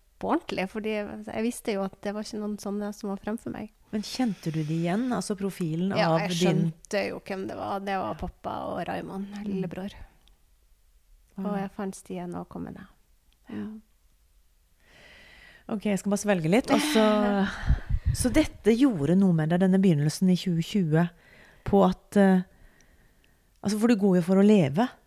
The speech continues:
Speaker 2: For du er jo her ennå, Janne.
Speaker 1: Ja, ja,
Speaker 2: Du har
Speaker 1: jeg
Speaker 2: mistet noe av det
Speaker 1: er
Speaker 2: kjæreste som finnes i livet.
Speaker 1: Ja.
Speaker 2: De nærmeste familie. Og to stykker.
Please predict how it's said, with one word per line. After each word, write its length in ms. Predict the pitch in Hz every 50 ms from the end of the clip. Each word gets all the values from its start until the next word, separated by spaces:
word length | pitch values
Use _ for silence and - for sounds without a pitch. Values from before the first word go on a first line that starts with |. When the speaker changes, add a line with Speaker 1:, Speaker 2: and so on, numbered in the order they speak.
| _ _ -
Speaker 2:
For 100 | - 226
du 140 | 190 185 247 330 -
er 240 | - 139 135 135 151
jo 60 | 180 196
her 220 | 226 254 277 330
ennå, 160 | 415 403 302 208
Janne. 300 | 180 160 151 156 151 160 170 - -
Speaker 1:
Ja, 220 | 190 196 233 277 302 311 285
ja, 80 | 240
Speaker 2:
Du 80 | 226 226
har 80 | 233
Speaker 1:
jeg 80 | 254 302
Speaker 2:
mistet 380 | - - - 247 233 214 214 240
noe 100 | 233 208
av 60 | 202
det 80 | 202
Speaker 1:
er 80 | - -
Speaker 2:
kjæreste 560 | - 294 262 226 139 - 143 156 - 202 190 196
som 140 | 233 233 214
finnes 540 | - - - 269 247 202 170 147 160 - 208
i 40 | 196
livet. 340 | 185 175 175 180 247 339 -
Speaker 1:
Ja. 220 | 202 202 196 202 220 262 294 - _ -
Speaker 2:
De 80 | 233
nærmeste 560 | 220 240 247 240 214 180 156 156 165 - - 175 -
familie. 480 | 220 208 190 170 170 175 202 247 277 - _ _ _ _ _ _ _ _ -
Og 140 | 226 - -
to 220 | - - - 254 240 302 359 269 180 -
stykker. 480 | - - - 269 247 - - - 392